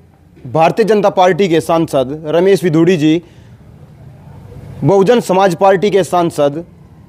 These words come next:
दानिश अली जी को कुछ शब्द कह रहे हैं। बड़े आपत्तिजनक शब्द थे, मुल्ला कहा गया, उग्रवादी कहा गया, आतंकवादी कहा गया। मुसलमानों के लिए शब्द हमेशा यूज़ होते आए हैं,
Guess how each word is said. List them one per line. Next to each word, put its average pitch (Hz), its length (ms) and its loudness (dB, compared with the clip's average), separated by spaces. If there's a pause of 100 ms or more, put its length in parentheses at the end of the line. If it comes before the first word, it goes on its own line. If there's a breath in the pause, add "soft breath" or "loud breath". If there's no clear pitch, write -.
(200)
दानिश 196 340 2
अली 202 140 2
जी 185 140 0
को 180 140 0
कुछ 208 200 -4
शब्द 190 300 -2
कह 160 140 2
रहे 147 160 2
हैं। 120 240 -2 (920)
बड़े 202 180 2
आपत्तिजनक 202 600 0
शब्द 175 240 -4
थे, 175 240 0 (800)
मुल्ला 196 260 4
कहा 185 200 2
गया, 185 360 2 (400)
उग्रवादी 190 480 2
कहा 180 220 2
गया, 180 320 0 (520 soft breath)
आतंकवादी 208 560 0
कहा 165 200 2
गया। 123 320 0 (260 soft breath)
मुसलमानों 233 500 0
के 247 100 4
लिए 247 140 2
शब्द 226 240 0
हमेशा 208 280 0
यूज़ 240 240 0
होते 190 200 0
आए 190 200 2
हैं, 185 240 0